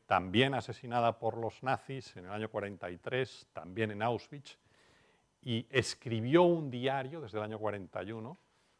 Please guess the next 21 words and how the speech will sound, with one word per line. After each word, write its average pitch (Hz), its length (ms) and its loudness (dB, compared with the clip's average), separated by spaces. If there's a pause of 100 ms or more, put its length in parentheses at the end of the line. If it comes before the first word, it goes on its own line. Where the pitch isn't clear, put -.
(160)
analizado 95 760 4
por 82 180 -10
Paul 107 280 0
Levaux, 107 360 -4 (440)
que 110 160 2
merece 107 400 0
la 110 200 -4
pena 120 360 -6 (680)
para 113 440 8 (1120)
percibir 147 840 8
cómo 151 300 2
una 139 300 -2
persona 135 560 -8 (680)
puede, 135 440 12
desde 107 320 0
una 156 160 4
frivolidad 127 1080 10
absoluta 123 720 8
en 101 80 -8
su - 140 -14
reflexión, 107 640 -8